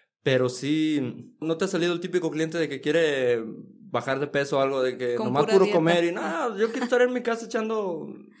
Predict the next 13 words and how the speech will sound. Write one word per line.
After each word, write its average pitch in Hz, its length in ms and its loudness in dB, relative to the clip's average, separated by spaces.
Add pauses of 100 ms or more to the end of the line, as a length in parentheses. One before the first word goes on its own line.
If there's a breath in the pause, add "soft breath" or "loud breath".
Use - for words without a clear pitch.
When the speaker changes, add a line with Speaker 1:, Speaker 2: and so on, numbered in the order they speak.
Speaker 1:
Free 143 120 -8
Fire", 127 380 -8
o 117 340 -18 (240)
este, 120 260 -10
¿cómo 139 140 -8
se 143 80 -2
llama? 143 220 0
El 135 60 -4
otro, 135 220 -6
Fortnite 127 500 0
y 120 60 -10
la 117 100 -8
chingada. 117 460 -10